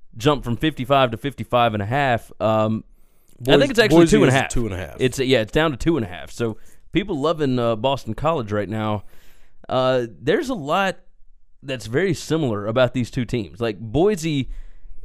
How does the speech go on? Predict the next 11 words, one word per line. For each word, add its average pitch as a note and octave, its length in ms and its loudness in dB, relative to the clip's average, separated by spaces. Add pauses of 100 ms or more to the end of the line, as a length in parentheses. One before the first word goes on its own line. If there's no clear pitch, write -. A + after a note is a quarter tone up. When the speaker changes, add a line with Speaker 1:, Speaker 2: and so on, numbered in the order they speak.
(100)
Speaker 1:
statistically G#3 880 0
is D3 120 -2
a C3+ 60 -2
little E3+ 220 -2
bit C3 260 -2
better D3+ 360 2
in B2 420 -2
just C#3+ 260 -4
about B2 300 -2 (100)
everything, G3+ 680 -4 (960)
but, C#3 840 2